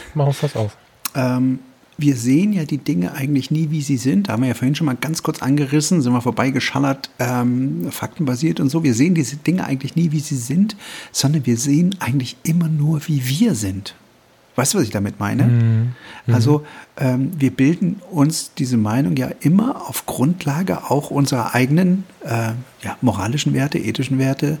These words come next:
Speaker 2: aufgrund unserer Erfahrung. Und die ist ja nun mal bei jedem anders.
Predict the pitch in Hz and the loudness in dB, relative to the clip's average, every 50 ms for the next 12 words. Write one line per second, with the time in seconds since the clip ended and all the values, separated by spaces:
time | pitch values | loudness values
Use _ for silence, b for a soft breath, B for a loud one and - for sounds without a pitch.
0 | B B B B B B B - - 110 - - - - 117 110 110 - 117 107 | B B B B B B B -8 -8 -8 -8 -6 -4 0 0 0 0 0 -2 -2
1 | 104 104 101 - 110 - - 147 156 160 147 131 131 131 135 143 151 - - 127 | -2 -4 -4 -6 -4 0 4 4 4 4 4 4 4 4 4 2 0 0 -2 -2
2 | 117 - - - 151 202 - - - - 151 139 147 156 147 139 143 160 - 127 | -2 -4 -4 -4 -2 0 0 -2 -2 -2 -2 -2 0 0 0 0 0 0 0 0
3 | 143 160 214 226 - - 113 113 - - 123 143 165 - 175 190 196 - - - | 0 0 -2 -2 -2 -2 -2 -2 -2 0 2 2 2 2 0 -2 -4 -4 -4 -2
4 | 170 185 139 98 - - - - - - | -2 -2 -2 -2 -6 -8 -12 -12 -12 -14